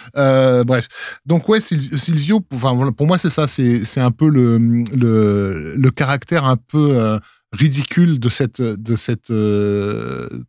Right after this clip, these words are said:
tradition ferme, euh, que, que tous les personnages tentent de suivre, euh, et de, et de, et de ménager.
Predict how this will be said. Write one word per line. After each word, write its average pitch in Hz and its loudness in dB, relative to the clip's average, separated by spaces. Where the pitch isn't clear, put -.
tradition 120 -2
ferme, 135 -2
euh, 107 -6
que, - -6
que 107 -6
tous - -2
les 135 2
personnages 127 -4
tentent 156 0
de 123 0
suivre, 147 -2
euh, 110 2
et 120 2
de, 107 2
et 110 0
de, 104 0
et 110 0
de 104 -2
ménager. 95 -2